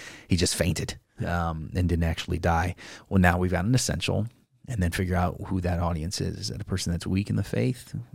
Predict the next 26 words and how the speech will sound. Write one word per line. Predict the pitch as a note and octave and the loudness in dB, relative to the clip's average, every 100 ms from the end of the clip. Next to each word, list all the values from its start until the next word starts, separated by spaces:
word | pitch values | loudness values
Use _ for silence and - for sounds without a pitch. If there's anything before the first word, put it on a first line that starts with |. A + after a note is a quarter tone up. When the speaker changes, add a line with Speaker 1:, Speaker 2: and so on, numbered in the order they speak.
| - | -14
Speaker 1:
Well, | F#2+ E2+ | -8 -6
it, | D2 F#2+ | -4 -4
more | G2+ G2 - G#2+ | 0 0 4 4
than | G2+ | 6
likely | F2+ A#2 - F2+ G2 | 6 4 4 0 0
it | - | 2
would | C#3 F#2 | 0 0
be, | E2+ | -4
because | - E2+ - F2 - | -6 -6 -2 -2 -2
Speaker 2:
Yeah. | G2 | -4
Speaker 1:
that | F#2+ F#2 _ _ - | -6 -6 _ _ -4
ideology | F#2+ F2+ F2+ G2 F2 F2 | -2 2 4 4 4 2
probably | F#2+ F2+ F2 | 2 2 2
isn't | F2 | 2
gonna | F2+ F2 | 2 2
be | F2+ F2+ | 0 0
somebody | - F2 E2+ | 0 0 0
that's, | F2 - - | -2 -2 -6
you | - F#2 | -4 -4
know, | E2+ | -4
twenty | - F2 E2+ | -4 -2 -2
years | E2+ E2+ | -2 -8
Speaker 2:
Yeah. | E2+ | -10
Speaker 1:
in | |
the | E2 | -10
faith, | - E2+ F2 - | -6 -4 -4 -6